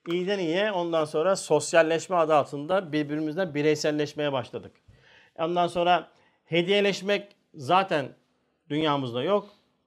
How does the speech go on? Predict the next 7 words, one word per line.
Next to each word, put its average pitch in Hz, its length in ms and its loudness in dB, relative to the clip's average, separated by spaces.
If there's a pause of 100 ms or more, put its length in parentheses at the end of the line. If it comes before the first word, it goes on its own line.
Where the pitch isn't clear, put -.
Cuma 156 220 4
mesajları 123 480 2
hariç 131 460 2 (180)
toplu 139 480 -4 (480)
attıklarımız. 139 800 -4 (420)
Emaneti 202 540 6
sahibine 202 600 6